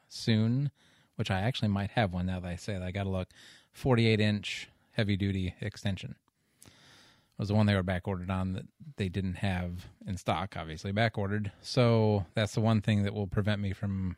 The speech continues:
finishing it if I don't find one. Um, and then the turbine is now in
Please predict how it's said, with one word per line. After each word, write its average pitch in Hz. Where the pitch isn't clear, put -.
finishing 113
it 110
if 98
I 107
don't 101
find 98
one. 92
Um, 95
and 117
then 107
the 110
turbine 107
is 98
now 101
in 92